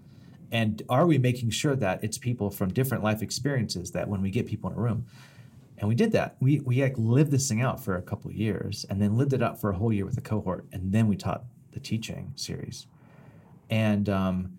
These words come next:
if I would have read a book and then taught, it would have been a disaster because I wasn't living it. So, so I, I think that I, I get, that is, is a very, very, very important part of, like, teaching ministry as well.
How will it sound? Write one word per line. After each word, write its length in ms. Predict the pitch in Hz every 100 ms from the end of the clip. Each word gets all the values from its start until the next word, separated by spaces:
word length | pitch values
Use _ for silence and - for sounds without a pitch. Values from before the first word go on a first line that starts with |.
| -
if 160 | 135 135
I 120 | 151
would 100 | 185
have 100 | 143
read 140 | 120 120
a 40 |
book 300 | 95 113 -
and 120 | 98 98
then 140 | 95
taught, 440 | 95 101 127 135 -
it 120 | 110
would 160 | 104 95
have 100 | 95
been 400 | 92 92 90 - - - - -
a 80 |
disaster 640 | 92 85 87 90 - - - - - - -
because 380 | - - 85 - -
I 140 | 101
wasn't 320 | 90 85 82 - - -
living 260 | 95 85
it. 120 | -
So, 300 | - 104 87 - - - - - - -
so 240 | - 135 -
I, 160 | 143 139
I 100 | 131
think 440 | - 151 143 - -
that 400 | 117 110 110 -
I, 100 | 127
I 180 | 131 113 - - - - - - - - - - -
get, 220 | - 139 - - - -
that 300 | 120 135 143
is, 300 | 131 - -
is 220 | 127 110 95
a 100 | 107
very, 300 | 95 117 104
very, 200 | 101 87
very 280 | 92 90 -
important 460 | 95 95 92 -
part 220 | - 90 85
of, 280 | 87 - - - -
like, 260 | 87 - - -
teaching 300 | 85 - 85
ministry 260 | - -
as 80 | -
well. 180 | 98